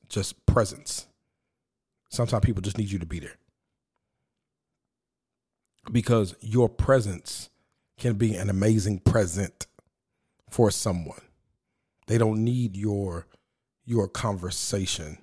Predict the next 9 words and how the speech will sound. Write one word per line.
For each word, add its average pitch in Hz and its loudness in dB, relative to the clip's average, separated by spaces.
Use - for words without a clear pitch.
They 107 0
just 92 -6
need 98 -2
your - -12
presence. - -6
A-, - -6
and, 117 2
and, 110 0
and 101 -4